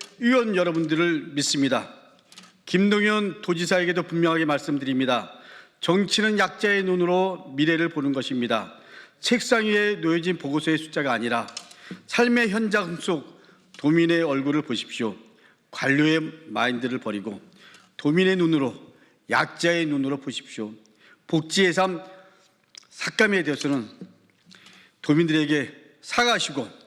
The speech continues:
그리고 도의회 심의에 적극적으로 협조하십시오. 그것이 책임 있는 도지사의 자세입니다. 저는 제 정치 인생의 전부인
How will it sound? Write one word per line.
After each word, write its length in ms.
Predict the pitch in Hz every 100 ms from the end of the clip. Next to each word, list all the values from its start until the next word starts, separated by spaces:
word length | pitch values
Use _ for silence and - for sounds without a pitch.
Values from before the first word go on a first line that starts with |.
| _ _ _ _
그리고 540 | - 156 170 196 175 - - - _ -
도의회 440 | 160 165 170 175
심의에 380 | 165 170 156 160
적극적으로 840 | 156 185 262 - 185 156 135 - - - _
협조하십시오. 840 | - 175 - 165 135 110 - 123 104 - - - - _
그것이 720 | - 135 160 151 202 214 - - - _ _
책임 420 | - 226 196 196
있는 640 | 170 156 160 170 165 - -
도지사의 760 | - 135 135 135 135 160 160 - - - _ _ _ _ _
자세입니다. 680 | - - 135 139 113 98 90 - _ _ _ _ _ _ -
저는 380 | 165 202 196 139 - - _ -
제 300 | 175 190 185
정치 360 | 170 180 190
인생의 320 | 185 170 180
전부인 460 | 175 160 165 180 143